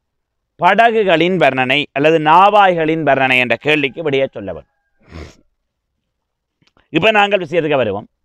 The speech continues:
முதலாவது நான் பார்க்க போறேன், குகனது கட்டளையினால் கங்கையினை வந்தடைந்த படகுகளின் வர்ணனை. விஷயத்திற்கு கதையை சொல்றேன் கேளுங்கோ. பரதன் ராமன் துயின்ற இடத்தை பார்த்து துன்பப்பட்டவன்.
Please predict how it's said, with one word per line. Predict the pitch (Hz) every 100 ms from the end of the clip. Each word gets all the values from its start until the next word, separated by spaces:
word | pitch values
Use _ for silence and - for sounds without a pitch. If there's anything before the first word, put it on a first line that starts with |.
| _ _
முதலாவது | 156 220 233 226
நான் | 214 185
பார்க்க | 160 143
போறேன், | 117 107 107 _ _ _ _ _ _ _ _ -
குகனது | 185 233 247 240
கட்டளையினால் | 190 170 - 175 165 135 107 107 - _ _ _ 190
கங்கையினை | 202 233 240 233 220 220
வந்தடைந்த | 185 180 175 165 165 165
படகுகளின் | 196 175 165 175 165 143 151
வர்ணனை. | 135 117 107 90 _ _ _ _ _ _ _ _ _
விஷயத்திற்கு | - 160 240 196 220 202
கதையை | 180 170 196
சொல்றேன் | 175 156 147
கேளுங்கோ. | 123 113 87 87 - _ _ _ _ _ 135
பரதன் | 151 196 196 123 - _ _ _ _ _ _ _
ராமன் | 160 180 214 226 226
துயின்ற | 208 180 190 185
இடத்தை | 175 160 156
பார்த்து | 131 131 180
துன்பப்பட்டவன். | 170 160 139 110 85 87